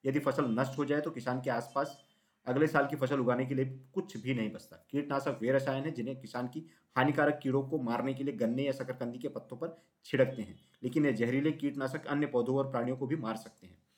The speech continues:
इसके अलावा भारी वर्षा होने पर ये कीटनाशक पानी के साथ बहकर नज़दीकी नदी नालों या तालाबों में चले जाते हैं। इससे उनका पानी प्रदूषित हो जाता है और नदी तालाबों की वनस्पतियों और जीव जंतुओं और इस पानी को पीने वाले इंसानों को भी हानि पहुंचा सकता है।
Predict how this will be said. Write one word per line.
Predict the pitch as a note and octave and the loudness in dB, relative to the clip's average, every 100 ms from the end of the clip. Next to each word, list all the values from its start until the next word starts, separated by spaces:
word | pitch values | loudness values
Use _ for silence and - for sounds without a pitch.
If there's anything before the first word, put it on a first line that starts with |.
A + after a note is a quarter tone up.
| _ _ - | _ _ -10
इसके | - E3+ | -2 2
अलावा | D3+ D3+ | 4 2
भारी | C#3 A2+ C3+ | 0 2 4
वर्षा | C3+ C3 | 4 4
होने | C3+ A2+ C3+ | 2 0 0
पर | C#3+ | -2
ये | C3 | -4
कीटनाशक | C3 A#2+ B2+ C#3+ - | -6 -6 -6 -6 -6
पानी | B2 B2+ | -4 -4
के | C#3+ | -4
साथ | C#3 C3 B2 G#2 | -2 -2 -2 -2
बहकर | B2 C3 D#3 - _ - | -2 -2 -4 -8 _ -6
नज़दीकी | A2+ B2+ A#2 D3 D3+ | 2 2 4 0 2
नदी | C3 A#2+ C#3+ | 0 2 2
नालों | C3+ B2+ C#3 | 2 2 2
या | C#3+ | 0
तालाबों | A#2+ A#2 A#2+ | 0 0 0
में | C3+ | -2
चले | C#3+ A2+ G#2+ | -2 -2 -2
जाते | G2+ - | -6 -10
हैं। | - _ _ _ _ | -20 _ _ _ _
इससे | B2+ B2+ | -6 2
उनका | D3+ C3 D#3 | 2 4 0
पानी | B2 C3 | 0 0
प्रदूषित | D#3 A#2 A2+ C3+ A2 | 0 -2 -2 -6 -6
हो | |
जाता | G2 F#2 F2 | -8 -10 -14
है | - _ _ | -20 _ _
और | A#2 | -4
नदी | A#2 B2 D3+ | -2 2 2
तालाबों | D#3+ - - B2+ C3 C#3 | 2 -4 -4 2 2 2
की | C#3 | 0
वनस्पतियों | A#2 B2 B2+ B2 C#3 | 0 -2 -4 -4 -4
और | A2+ | -2
जीव | B2+ | -2
जंतुओं | B2+ B2 C3+ C#3 | 0 0 -2 -6
और | C#3 - | -6 -6
इस | C3+ | -12
पानी | - A#2+ B2+ | -8 -4 -4
को | C3 | -6
पीने | C3 A#2+ B2+ | -4 -2 0
वाले | B2+ | 2
इंसानों | A#2+ A2 A#2 B2 | 0 -4 -6 -8
को | A2+ | -8
भी | - - _ _ | -10 -12 _ _
हानि | - C3 C#3+ | 0 2 2
पहुंचा | A#2+ G#2+ A#2 | 0 -2 -4
सकता | - - | -6 -12
है। | - | -20